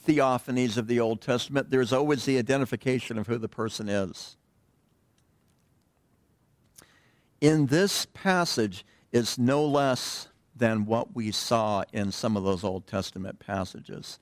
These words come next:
Because Jesus, when he sees them, he says, "It is I."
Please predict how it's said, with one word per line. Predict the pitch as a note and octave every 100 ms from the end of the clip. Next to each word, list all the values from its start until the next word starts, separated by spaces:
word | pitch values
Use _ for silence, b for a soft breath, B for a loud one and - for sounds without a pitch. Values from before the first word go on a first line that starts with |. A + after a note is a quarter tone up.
| b b -
Because | A2 C3 G#2+
Jesus, | - C#3 D3+ C#3 B2+ B2+
when | A#2
he | A2+
sees | - C#3+ D3 B2
them, | B2+ A#2+
he | A#2+
says, | - B2 A2+ -
"It | D#3 C#3
is | C3+ A2+
I." | B2 G#2 D#2